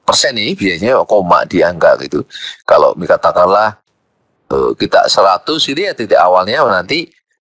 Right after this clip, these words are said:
iterasi kedua berarti nol koma dua kali seratus. Dua puluh kali ini intinya.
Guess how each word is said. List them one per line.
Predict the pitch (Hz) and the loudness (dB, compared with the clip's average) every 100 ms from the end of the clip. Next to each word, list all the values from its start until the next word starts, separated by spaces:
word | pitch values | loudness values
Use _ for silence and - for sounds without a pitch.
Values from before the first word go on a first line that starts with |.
| _ - | _ -10
iterasi | - - 101 101 104 | -4 0 0 0 -4
kedua | 104 107 123 | -4 0 0
berarti | 127 123 | 0 -2
nol | 123 110 | 0 0
koma | 104 92 | 2 0
dua | - 104 107 | 2 2 2
kali | 101 | 0
seratus. | 101 80 - 65 60 - - - - _ _ _ _ _ _ _ _ _ _ _ _ _ _ _ _ _ _ _ | 0 0 -2 -8 -4 -2 -2 -4 -12 _ _ _ _ _ _ _ _ _ _ _ _ _ _ _ _ _ _ _
Dua | 73 64 | -2 0
puluh | 64 64 62 58 57 55 - _ _ _ _ _ _ _ _ _ | -2 -2 -2 -4 -8 -12 -14 _ _ _ _ _ _ _ _ _
kali | - - 62 52 | -6 -4 -6 -8
ini | 55 | -14
intinya. | 50 58 64 - | -14 -18 -20 -20